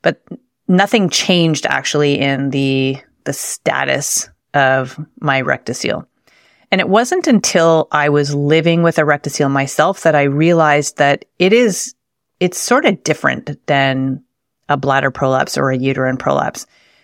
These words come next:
It, it, it's, I don't wanna say that it's, it is a type of prolapse, but some of the sort of modalities or therapies that can help with bladder and uterine prolapse are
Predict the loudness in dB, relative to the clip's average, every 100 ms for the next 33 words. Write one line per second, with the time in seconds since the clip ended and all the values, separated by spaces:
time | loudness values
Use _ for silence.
0 | _ _ _ -12 -6 -4 -2 -2 -2 -4
1 | -2 -2 -6 -12 -12 _ _ 0 2 2
2 | 2 2 2 0 -2 -4 -2 0 2 0
3 | 0 -2 -2 0 2 0 -2 -10 _ _
4 | 0 0 _ _ _ _ _ _ _ -12
5 | -6 0 2 2 2 2 2 2 2 0
6 | -6 _ _ _ _ _ _ _ _ _
7 | _ _ _ _ -16 -6 -2 0 2 2
8 | 4 4 4 2 2 0 0 0 0 0
9 | -2 -2 -4 -4 -4 0 0 2 0 0
10 | 0 2 0 0 0 0 -2 0 2 4
11 | 2 -4 -6 -2 2 4 2 -2